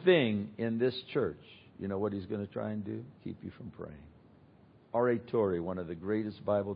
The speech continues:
teachers who ever lived, said, "The devil, devil is not afraid of organization. He's only afraid of God. An organization without prayer is an organization without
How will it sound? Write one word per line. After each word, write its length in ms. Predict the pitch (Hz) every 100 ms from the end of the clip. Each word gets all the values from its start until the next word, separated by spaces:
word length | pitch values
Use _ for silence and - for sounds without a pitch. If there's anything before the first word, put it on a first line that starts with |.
| -
teachers 320 | 98 - 92
who 160 | 92 92
ever 180 | 85 90
lived, 300 | 85 80 - -
said, 220 | 82 78 - - - -
"The 80 | 82
devil, 480 | 78 123 147 143 127 - 107
devil 300 | 135 143 143
is 120 | 101
not 240 | 123 135
afraid 420 | 135 - 135 131 127
of 120 | 117
organization. 960 | 123 117 98 90 85 90 85 - 82 - - - -
He's 180 | 107
only 300 | 135 160 180
afraid 400 | 170 147 156 151
of 120 | 139 107
God. 360 | 139 131 98 - - - - - - - - -
An 120 | 123
organization 840 | 165 170 175 151 170 165 165 165
without 460 | 160 160 165 170 -
prayer 540 | 170 151 107 87 80 - - - -
is 140 | 92
an 100 | 92
organization 920 | 95 104 107 101 90 101 95 - 101
without 400 | 95 85 87 85